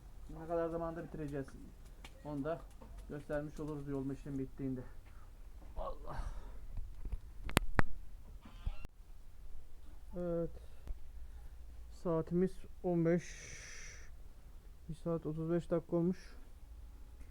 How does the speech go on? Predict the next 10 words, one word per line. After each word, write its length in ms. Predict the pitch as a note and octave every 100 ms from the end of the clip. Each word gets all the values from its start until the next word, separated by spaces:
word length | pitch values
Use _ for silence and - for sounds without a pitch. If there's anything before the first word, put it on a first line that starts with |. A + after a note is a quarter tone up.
| - - E3+
Az 200 | F3+ -
kaldı 300 | F3 D#3 G3+
ama 180 | F#3 G3+ - - - - - - - - - - - - - -
bir 60 | D#3+
mola 300 | D#3+ E3 E3
veriyorum. 360 | D#3 D#3 F3+ - - - - - - - - - - - - - - - - - - - - - -
Bir 180 | B2+ D3
şu 360 | - E3 - - - - - - - - - -
kanat 300 | D#3+ D#3+ -
kaldı. 360 | C3+ A#2+ D#3+